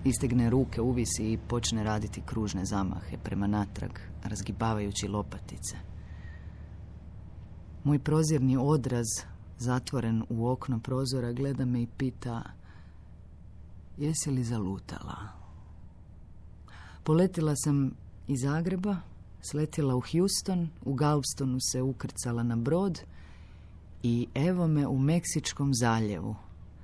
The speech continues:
na četverokatnom kruzeru s dvije tisuće putnika i ko zna koliko mornara, konobara, strojara, kuhara, glumaca, liječnika.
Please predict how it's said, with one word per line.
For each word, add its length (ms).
na 100
četverokatnom 1000
kruzeru 560
s 100
dvije 200
tisuće 520
putnika 800
i 280
ko 220
zna 240
koliko 420
mornara, 840
konobara, 720
strojara, 720
kuhara, 640
glumaca, 880
liječnika. 840